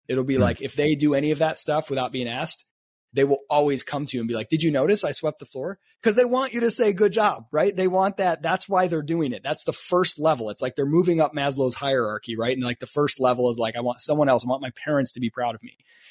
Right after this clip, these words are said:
Speaker 1: And then they'll get to the stage where, like, that doesn't matter as much. And it's like, "I'm just, I just am happy that the house is more clean 'cause it needed to be clean," right? And then they'll kind of, like, and then it gets to a level where ideally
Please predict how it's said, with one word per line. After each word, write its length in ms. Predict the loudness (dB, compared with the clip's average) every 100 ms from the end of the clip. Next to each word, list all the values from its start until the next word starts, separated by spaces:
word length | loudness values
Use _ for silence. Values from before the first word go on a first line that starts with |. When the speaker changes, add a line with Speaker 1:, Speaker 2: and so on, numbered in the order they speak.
| -14 -6
Speaker 1:
And 160 | 2
then 140 | 2 4
they'll 120 | 2
get 180 | 2 -2
to 60 |
the 80 | -6
stage 340 | -2 0 0 0
where, 120 | -2
like, 200 | -2 0
that 160 | -2
doesn't 280 | 0 -2 -4
matter 320 | -2 0 0
as 220 | -2 -2 0
much. 520 | 0 0 -2 -4 _ _ _ _ -4
And 120 | -4
it's 180 | -4 -4
like, 340 | -4 -4 -10 _ _ _ -2
"I'm 220 | -2 0
just, 280 | -2 -2 _ _ -2
I 140 | 0
just 220 | 2 0 -2
am 80 | -6
happy 340 | -6 -4 -2
that 160 | -4 -4
the 80 |
house 280 | -2 0 0
is 100 | -4
more 180 | -6 -6
clean 400 | 0 2 2 2
'cause 140 | 0
it 100 | 0
needed 220 | 4 4 2
to 60 |
be 140 | -2 -6
clean," 320 | -10 -16 -20 _ _ -8
right? 180 | -4 -2
And 160 | -2 0
then 160 | 0
they'll 120 | 0 -2
kind 200 | -4 -4
of, 60 |
like, 180 | -8 -10 -20 -8
and 100 | 2
then 120 | 2
it 40 | 2
gets 160 | 0
to 140 | 2 2
a 20 |
level 320 | 2 2 0
where 340 | 0 0 -2 _ _ _ _ _ _ -4
ideally 640 | -2 2 2 4 2 -4